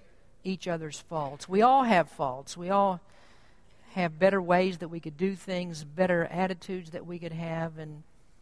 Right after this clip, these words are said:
and maybe things don't always go our way. But what we need to do is to learn to give in for the good of all. When there is no doctrinal error present, then we are to follow,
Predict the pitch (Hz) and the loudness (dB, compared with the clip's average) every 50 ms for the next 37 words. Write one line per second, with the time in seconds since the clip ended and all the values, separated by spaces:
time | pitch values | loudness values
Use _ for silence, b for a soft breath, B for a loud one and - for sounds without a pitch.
0 | - - - - - 156 165 175 180 175 180 165 - 180 170 160 147 - 170 175 | -20 -20 -20 -16 -14 -10 -6 -6 -4 -4 -6 -8 -8 -8 -8 -8 -8 -8 -8 -6
1 | 175 170 170 170 160 151 - - 165 160 160 160 160 156 160 165 156 156 151 156 | -4 -6 -6 -6 -8 -8 -8 -8 -8 -6 -4 -6 -6 -6 -4 -4 -4 -4 -4 -8
2 | 151 - 175 175 175 190 175 185 190 190 165 170 156 160 160 156 156 151 - 160 | -10 -10 -10 -10 -10 -10 -8 -8 -8 -8 -10 -12 -14 -12 -12 -10 -10 -12 -12 -12
3 | 151 160 165 165 170 151 151 143 147 180 185 190 180 - - 180 165 160 160 160 | -12 -12 -10 -10 -10 -12 -14 -8 -4 -4 -4 -4 -6 -10 -12 -10 -8 -8 -8 -10
4 | 165 165 b b b b b b b - 160 156 156 147 147 170 180 180 170 156 | -12 -16 b b b b b b b -8 -8 -8 -8 -8 -8 -6 -6 -6 -6 -6
5 | 160 156 147 156 160 170 165 - - b b b b b b b b b b - | -6 -6 -6 -6 -8 -8 -10 -14 -20 b b b b b b b b b b -6
6 | - 175 170 175 180 208 220 190 208 208 196 175 196 190 196 196 - - 185 180 | -4 0 2 4 4 4 4 2 0 -2 2 6 6 6 6 4 2 -4 -4 -4
7 | 180 - - 196 190 180 165 156 - - 165 160 156 156 180 196 185 - 170 165 | -4 0 2 4 4 4 2 -2 -2 -4 -4 -4 -4 -6 -12 -14 -12 -10 -10 -8
8 | 160 156 151 151 b b b b b 165 160 160 160 151 156 139 - - 185 185 | -8 -8 -12 -14 b b b b b -10 -6 -6 -6 -6 -8 -12 -2 2 2 4
9 | 190 202 208 214 220 233 233 | 4 2 2 0 -2 -6 -10